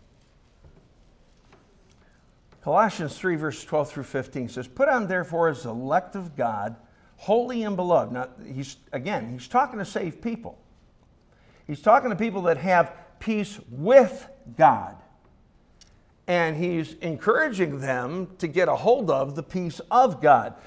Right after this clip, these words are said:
"Put on, therefore, as the elect of God, holy and beloved, bowels of mercies, kindness, humbleness of mind, meekness, long-suffering."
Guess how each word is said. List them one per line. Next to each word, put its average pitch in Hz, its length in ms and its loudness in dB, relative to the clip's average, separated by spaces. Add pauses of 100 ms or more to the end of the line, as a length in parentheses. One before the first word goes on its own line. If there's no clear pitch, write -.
(200)
"Put 226 160 4
on, 202 160 4
therefore, 185 420 2
as 139 120 -2
the 143 80 -4
elect 151 380 0
of 175 180 -6
God, 196 260 6
holy 151 360 -2
and 160 100 -6
beloved, 160 540 4 (560)
bowels 269 600 10
of 277 120 -2
mercies, 233 560 2 (640)
kindness, 170 800 -4 (640)
humbleness 233 600 -4
of 208 120 -4
mind, 127 400 -2 (800)
meekness, 143 800 -6 (1040)
long-suffering." 160 800 -2